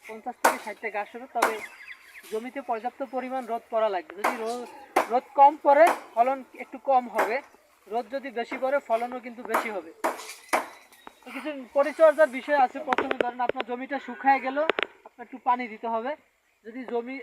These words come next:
এই ঘাসের নিচে আগাছা হয়, সে আগাছাটাও পরিষ্কার করে আপনার ইউরিয়া সার দিতে হবে। তো একটু পরিচর্যা করলে আপনি এরকম ফলনটা পাবেন। আর যদি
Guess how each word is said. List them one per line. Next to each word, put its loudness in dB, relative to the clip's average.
এই -4
ঘাসের -2
নিচে -4
আগাছা 2
হয়, 6
সে -2
আগাছাটাও 0
পরিষ্কার -6
করে 2
আপনার -6
ইউরিয়া -8
সার -2
দিতে -12
হবে। -18
তো -20
একটু -18
পরিচর্যা -2
করলে 0
আপনি -12
এরকম -8
ফলনটা -8
পাবেন। -2
আর 2
যদি -10